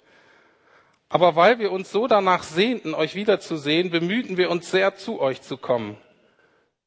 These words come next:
Wir wären so gern gekommen und ich, Paulus, habe es auch immer wieder versucht, aber der Satan hat es nicht zugelassen. Denn seid ihr nicht unsere Hoffnung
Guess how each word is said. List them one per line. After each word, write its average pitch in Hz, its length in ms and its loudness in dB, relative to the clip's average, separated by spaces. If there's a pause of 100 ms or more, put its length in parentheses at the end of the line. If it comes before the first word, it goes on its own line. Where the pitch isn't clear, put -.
(120)
Wir 160 160 0
wären 185 300 2
so 214 260 -2
gern 190 320 0
gekommen 180 420 -2
und 156 120 -2
ich, 214 200 -6
Paulus, 190 560 0
habe 170 200 2
es 165 100 -4
auch 151 100 -2
immer 202 260 0
wieder 170 200 2
versucht, 170 720 -4 (480)
aber 156 200 4
der 151 160 6
Satan 185 760 2
hat 170 180 0
es 151 200 0
nicht 190 400 -4 (280)
zugelassen. 156 760 -6 (2000)
Denn 175 120 2
seid 170 280 2
ihr 214 160 2
nicht 240 240 -2
unsere 160 340 0
Hoffnung 220 560 -2